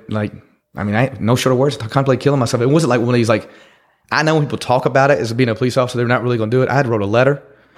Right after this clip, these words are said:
and I had the gun, and I had everything, and something, I was,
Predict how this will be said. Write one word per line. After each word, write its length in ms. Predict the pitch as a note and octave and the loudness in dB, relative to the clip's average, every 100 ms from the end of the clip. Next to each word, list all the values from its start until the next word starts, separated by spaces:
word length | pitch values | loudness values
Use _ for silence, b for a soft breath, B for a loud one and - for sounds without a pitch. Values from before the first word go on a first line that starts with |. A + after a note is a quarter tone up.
| b b b b | b b b b
and 160 | - A#2 | -4 0
I 40 | |
had 320 | C#3+ C3 G#2+ - G2+ | 2 2 -2 -8 -8
the 80 | F#2+ | -4
gun, 440 | A2 C3 C3 C#3 - - b b b | 0 2 2 0 -4 -16 b b b
and 160 | - A#2+ | -4 0
I 40 | A#2 | 0
had 80 | |
everything, 220 | A#2 A#2 B2+ | 0 0 -2
and 100 | B2 | 0
something, 320 | C#3 - B2 | -2 0 0
I 120 | A#2 | 0
was, 220 | A2 A2 | -2 -6